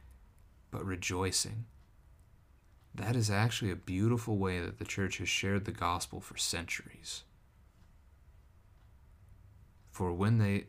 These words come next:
those who persecute you, when those who attack you, when those who seek to harm you see you respond in, with joy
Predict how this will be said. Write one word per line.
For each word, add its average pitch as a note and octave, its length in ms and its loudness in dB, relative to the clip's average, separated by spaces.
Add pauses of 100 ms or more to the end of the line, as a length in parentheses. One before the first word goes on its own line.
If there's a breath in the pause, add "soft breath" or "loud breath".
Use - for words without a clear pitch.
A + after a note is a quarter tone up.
(240)
those G#2+ 380 2
who F#2 120 -4
persecute G#2+ 800 0
you, G#2 140 0
when F#2+ 240 2
those F#2+ 280 0
who - 120 -4
attack - 560 -4
you, G2+ 180 0 (480 loud breath)
when F#2 140 -4
those G2 200 2
who F#2+ 100 -4
seek A2+ 360 0
to G#2 100 -4
harm G#2 420 4
you F2 140 0
see A#2+ 520 2 (260 loud breath)
you G#2+ 260 4
respond G2 720 0 (460 loud breath)
in, G2 180 0
with F#2+ 260 -4
joy F#2+ 500 -2